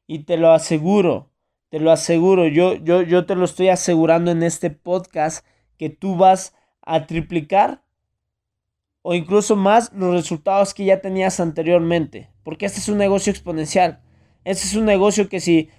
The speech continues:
mantenemos todos los puntos que te acabo de mencionar, lo vamos a llevar al siguiente nivel.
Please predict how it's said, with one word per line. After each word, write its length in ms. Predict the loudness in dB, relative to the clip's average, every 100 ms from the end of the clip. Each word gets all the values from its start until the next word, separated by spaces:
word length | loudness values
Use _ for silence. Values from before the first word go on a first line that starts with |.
| _
mantenemos 640 | -6 -2 0 2 2 2 2
todos 200 | 2 4
los 180 | 2
puntos 520 | -2 -4 -4 -4 -6 -6
que 100 | -6
te 120 | -6
acabo 340 | 2 4 6
de 80 | 4
mencionar, 720 | 0 -2 -2 -2 0 0 -2 _ _ _ _ -4
lo 200 | 0 4
vamos 320 | 4 2 2
a 80 | 4
llevar 300 | 6 6 6
al 120 | 4
siguiente 560 | -2 -2 0 0 -2
nivel. 500 | -2 0 2 2 0